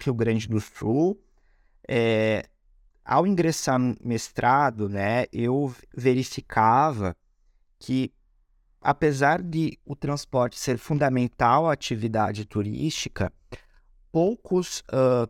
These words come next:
pesquisadores realmente se debruçavam sobre o assunto, né? E, e sob a orientação da professora Suzana De Conto, que estuda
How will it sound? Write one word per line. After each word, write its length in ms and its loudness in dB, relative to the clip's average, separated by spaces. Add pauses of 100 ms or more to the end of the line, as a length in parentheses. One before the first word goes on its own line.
(100)
pesquisadores 800 0
realmente 460 0
se 120 -8
debruçavam 1080 0
sobre 600 -2
o 160 -2
assunto, 600 -2 (280)
né? 240 -4 (680)
E, 240 0
e 80 -2
sob 260 0
a 40 6
orientação 400 -2
da 80 0
professora 600 -2
Suzana 460 0
De 100 0
Conto, 760 -4 (540)
que 160 -2
estuda 580 0